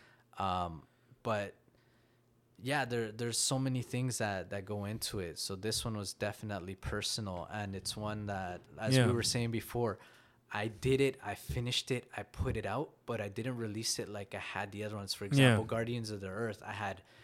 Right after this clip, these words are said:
Speaker 1: C Ds printed. The beginning, I had C Ds printed, everything. Even for the mixtapes, it wasn't
Speaker 2: Yeah.
Speaker 1: just digital. Like, I was, you know, just giving 'em away.
Speaker 2: Yeah.
Speaker 1: Um, but for this one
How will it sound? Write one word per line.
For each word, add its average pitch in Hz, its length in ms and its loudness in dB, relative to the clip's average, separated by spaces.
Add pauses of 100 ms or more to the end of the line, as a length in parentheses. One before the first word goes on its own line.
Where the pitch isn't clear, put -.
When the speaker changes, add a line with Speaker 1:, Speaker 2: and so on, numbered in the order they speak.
(180)
Speaker 1:
C - 240 -2
Ds 110 180 0
printed. 107 680 -2
The 110 60 -2
beginning, 107 460 -4
I 92 60 -4
had 104 220 -4
C - 180 -2
Ds 101 160 -6
printed, 107 440 -4
everything. 101 460 -6 (320)
Even 123 220 0
for 139 180 0
the 107 80 -2
mixtapes, - 1000 -4 (120)
it 123 100 -6
wasn't 135 280 10
Speaker 2:
Yeah. - 20 8 (120)
Speaker 1:
just 95 140 -6
digital. 113 420 -2
Like, 87 180 -6
I 98 80 -2
was, 101 360 -4 (540)
you 113 140 -4
know, 101 140 -2
just - 200 -6
giving 120 240 0
'em 107 100 -2
away. 107 380 -2 (200)
Speaker 2:
Yeah. 131 260 10 (240)
Speaker 1:
Um, 101 460 0 (440)
but 107 240 0
for 117 440 -2
this 117 520 4
one 95 340 -2